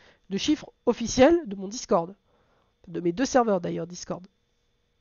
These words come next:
Donc huit pour cent, c'est énorme. D'accord ? Donc c'est pour ça que je demande aux gens, s'il vous plaît, d'arrêter ce taux de montée et de vous stopper sur vos comportements maintenant.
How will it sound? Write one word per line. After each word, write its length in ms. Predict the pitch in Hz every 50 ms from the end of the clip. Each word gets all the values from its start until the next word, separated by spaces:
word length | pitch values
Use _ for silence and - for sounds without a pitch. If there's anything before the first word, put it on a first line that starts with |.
| _ _ _ _ _ _ _ _ - _ -
Donc 180 | 190 202 190
huit 100 | - 269
pour 160 | 247 277 277 -
cent, 120 | 349 349
c'est 180 | - - 302 254
énorme. 260 | 226 180 - - 185 _ _ _ _ _ _ _ _ _ _ _ _
D'accord ? 300 | - 170 - 226 240 247 - - - - - - _
Donc 120 | - 170 -
c'est 100 | - 180
pour 140 | - 185 -
ça 120 | 190 -
que 120 | - 214
je 100 | 185 -
demande 300 | - 180 196 214 214 - - _
aux 120 | 196 170
gens, 220 | 160 156 208 277 - _ _ -
s'il 240 | - - 180 170
vous 100 | 160 165
plaît, 300 | 160 - 180 185 240 - _ _ _ _ - _ _ _ _ _
d'arrêter 640 | - 165 208 208 196 214 208 208 - 220 214 202 - - _ _ _
ce 200 | _ - - 165
taux 220 | 151 - - 302 294
de 40 |
montée 440 | 285 285 277 269 - 269 294 359 - _ _ _ _ _ _ _ _ _ _
et 140 | - 226 240
de 140 | 190 254 262
vous 200 | 233 214 277 277
stopper 500 | - - - _ - 311 302 - 285 254
sur 180 | - - 208
vos 120 | 180 185 190
comportements 640 | - 196 190 180 196 - - - 196 202 233 285 277 _ _ _
maintenant. 640 | 165 156 156 165 202 226 240 233 _ 208 185 175